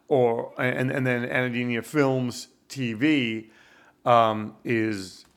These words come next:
the YouTube channel. And if you wanna get any of my books, um, I've al-, I've also talked about this. You can get them. You can just go to Amazon dot com, type in Evan Jacobs, author,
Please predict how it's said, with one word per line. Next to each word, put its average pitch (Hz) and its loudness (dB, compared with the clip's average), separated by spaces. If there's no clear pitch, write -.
the 104 -8
YouTube 113 -6
channel. 95 -8
And 117 2
if 131 -2
you 156 2
wanna 175 6
get 190 2
any 196 2
of 190 6
my 180 10
books, 214 2
um, 113 4
I've 120 2
al-, 127 8
I've 120 6
also 123 2
talked 127 -2
about 127 4
this. 143 -2
You 127 -4
can 120 -4
get 123 4
them. 123 0
You 113 -6
can 123 -4
just 110 -6
go 131 0
to 120 0
Amazon 120 2
dot 117 4
com, 127 0
type 110 -2
in 113 -4
Evan 120 0
Jacobs, 113 -2
author, 151 0